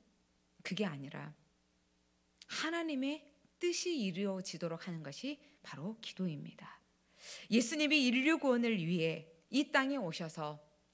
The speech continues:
십자가를 지시기 전에 기도하셨습니다. "아버지여, 내 뜻대로 마옵시고 아버지 뜻대로, 아버지 원대로 되기를 원하나이다."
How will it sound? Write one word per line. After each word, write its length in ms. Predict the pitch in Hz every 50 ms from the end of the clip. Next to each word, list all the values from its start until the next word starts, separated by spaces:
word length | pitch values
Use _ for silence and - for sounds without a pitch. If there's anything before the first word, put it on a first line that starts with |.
| _ _
십자가를 720 | - - - 330 - - - 320 302 269 277 240 247 254 247
지시기 420 | - 202 170 - 226 202 208 196
전에 540 | 196 170 156 165 196 269 294 - - - _ -
기도하셨습니다. 1080 | - 240 220 247 254 220 196 185 - 180 - - 165 160 151 147 170 165 165 170 - _ _ _ _ _ _ _
"아버지여, 760 | - 165 202 190 226 240 226 226 233 226 214 220 220 226 220 - - - _ _
내 380 | 196 196 247 262 302 359 370 359
뜻대로 640 | - 349 339 - - 311 302 302 311 339 349 330 - -
마옵시고 680 | 196 170 165 170 170 - - - 170 165 156 156 156 - _ _ _ _ _ _ _ _ _ _
아버지 640 | - - 175 180 165 190 185 180 202 233 277 311 311 - - _ _ _
뜻대로, 460 | _ 190 180 - - 196 180 175 165 165 _ _ _ _ _ _ _
아버지 600 | - 165 170 156 180 175 170 - 262 302 311 - _ _ _ _
원대로 580 | - 190 214 208 233 269 285 277 294 277 285 277
되기를 480 | - - 160 165 170 202 254 302 311 - - - _
원하나이다." 640 | - 156 165 160 160 156 147 139 135 135 - -